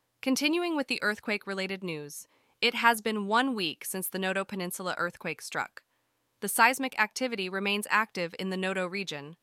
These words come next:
with over one thousand tremors recorded at a magnitude of one or higher. Experts familiar with active faults are urging the surrounding areas of the epicenter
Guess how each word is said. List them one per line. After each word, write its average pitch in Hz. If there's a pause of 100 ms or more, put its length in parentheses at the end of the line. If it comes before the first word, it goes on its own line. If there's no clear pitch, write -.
(320)
with 208
over 214
one 233
thousand 240
tremors 180
recorded 208
at 208
a -
magnitude 208
of 170
one 180
or 170
higher. 175 (520)
Experts 285
familiar 269
with 262
active 240
faults 196
are 214
urging 277
the 269
surrounding 240
areas 214
of 196
the 208
epicenter 170